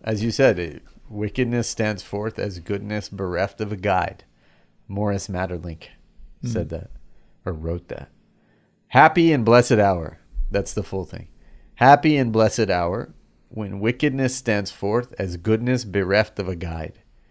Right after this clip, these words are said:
Speaker 1: It's a, you are happy, you're, you are blessed, you're at peace when even when faced with, with wickedness, you only see it as goodness bereft of a guide. You see samaha, like we read in the Gita there,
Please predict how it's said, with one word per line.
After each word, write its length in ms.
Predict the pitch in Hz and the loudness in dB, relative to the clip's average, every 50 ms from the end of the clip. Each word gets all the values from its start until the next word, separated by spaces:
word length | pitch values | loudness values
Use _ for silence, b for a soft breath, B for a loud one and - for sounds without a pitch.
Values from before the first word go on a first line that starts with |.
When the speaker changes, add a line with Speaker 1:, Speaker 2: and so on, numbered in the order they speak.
| _ _ _ _ _ _ _ _ _ _ - | _ _ _ _ _ _ _ _ _ _ -12
Speaker 1:
It's 180 | 104 - - | -8 -4 -4
a, 120 | 104 85 - - - | -4 -4 -4 -6 -8
you 300 | - 120 107 131 160 175 | -2 4 10 12 12 12
are 240 | 160 139 120 110 104 | 12 12 10 10 8
happy, 380 | 90 104 101 98 - - 117 131 | 6 4 2 2 2 -2 -2 -2
you're, 480 | 131 - 104 110 123 135 143 143 127 113 87 - | -4 -2 0 2 4 4 6 4 4 2 0 -2
you 180 | 107 110 135 | 0 4 6
are 100 | 135 120 | 6 6
blessed, 580 | 98 85 98 98 98 110 139 - - - - - _ b b b b b b b b b b b b b _ _ _ _ _ _ _ _ | 6 4 0 2 2 2 0 0 -4 -12 -14 -20 _ b b b b b b b b b b b b b _ _ _ _ _ _ _ _
you're 220 | - - 117 120 120 | -4 0 4 6 8
at 220 | 110 98 - - | 6 6 4 -2
peace 480 | - - 107 104 117 120 - - - - _ _ _ _ | -8 -8 -8 -6 -8 -8 -12 -14 -16 -18 _ _ _ _
when 240 | - 113 107 104 95 | -8 -6 -6 -6 -6
even 520 | - 127 131 135 123 131 123 113 104 - | -4 -4 -2 -2 -2 -2 -4 -6 -8 -8
when 180 | 117 110 101 92 | -8 -8 -8 -8
faced 440 | - - - 123 117 120 110 - - | -10 -4 -2 0 0 0 -2 -4 -4
with, 280 | 104 101 95 92 - - | -4 -4 -4 -6 -8 -6
with 240 | 110 107 101 95 - | -4 -4 -4 -4 -6
wickedness, 760 | 98 104 127 151 147 156 151 143 151 160 165 165 - - - - | -2 -2 0 0 0 0 -2 0 -2 -2 -2 -4 -8 -12 -12 -8
you 240 | 113 113 123 131 139 | -2 0 2 4 4
only 300 | 151 156 143 139 135 120 | 4 2 2 0 0 -2
see 280 | - - - 110 110 | -2 -4 -2 0 2
it 240 | 117 135 135 - - - | 2 2 0 -2 -4 -2
as 500 | 107 104 101 104 104 101 95 - - - - _ _ _ _ _ _ _ _ _ _ _ _ _ _ _ _ _ _ _ _ _ _ - | 0 0 2 0 0 -2 -4 -8 -14 -18 -20 _ _ _ _ _ _ _ _ _ _ _ _ _ _ _ _ _ _ _ _ _ _ -2
goodness 340 | 101 113 113 113 110 107 - | 2 2 2 2 0 -2 -4
bereft 400 | - - 101 101 98 95 - - | -4 -2 0 2 2 2 0 -2
of 100 | 101 87 92 | -4 -4 -4
a 40 | |
guide. 380 | 90 - 92 87 82 87 - - | -4 -4 -4 -4 -4 -6 -8 -10
You 200 | - 110 113 113 | -8 -4 -4 -4
see 320 | 104 - - - 120 117 110 | -4 -4 -4 0 0 0 0
samaha, 600 | - - 113 110 110 107 101 90 85 87 - - - | 0 0 2 2 2 0 -2 -4 -6 -10 -10 -8 -8
like 160 | 101 92 - | -8 -8 -6
we 80 | 104 | -6
read 200 | 98 98 101 98 95 | -4 -2 -2 -2 -2
in 100 | 92 85 | -4 -8
the 80 | 85 | -10
Gita 340 | 82 82 92 90 - - 92 | -12 -12 -12 -12 -12 -10 -10
there, 260 | 87 85 82 85 87 | -10 -10 -12 -14 -16